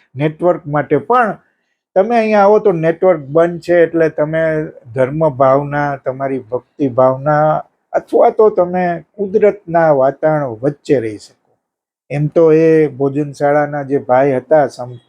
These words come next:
સંચાલક, એમણે બહુ સરસ વાત કરી કે અહીંયા ટુરિસ્ટ વધારે આવે છે, યાત્રિક ઓછા આવે છે. આ વાત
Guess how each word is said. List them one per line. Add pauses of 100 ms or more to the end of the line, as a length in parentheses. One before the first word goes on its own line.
(120)
સંચાલક, (540)
એમણે
બહુ
સરસ
વાત (100)
કરી
કે
અહીંયા
ટુરિસ્ટ
વધારે
આવે
છે,
યાત્રિક (100)
ઓછા
આવે
છે. (280)
આ
વાત